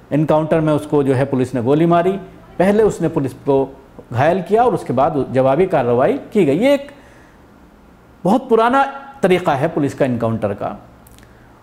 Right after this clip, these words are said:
और अक्सर इस चीज़ के ऊपर human rights की तरफ से कई बार inquiry भी हुई हैं,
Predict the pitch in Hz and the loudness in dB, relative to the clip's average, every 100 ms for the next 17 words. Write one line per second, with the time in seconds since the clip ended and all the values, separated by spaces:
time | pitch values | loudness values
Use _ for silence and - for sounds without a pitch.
0 | - 180 254 254 262 233 - 233 220 190 | -4 0 0 2 0 0 -2 -2 0 0
1 | 208 180 170 170 165 185 - 180 156 156 | 2 2 2 2 2 0 -2 0 0 0
2 | 165 160 143 135 147 139 123 131 165 175 | 0 0 0 2 0 0 0 0 2 2
3 | 170 117 117 113 135 143 - | 0 0 -2 -4 -6 -10 -16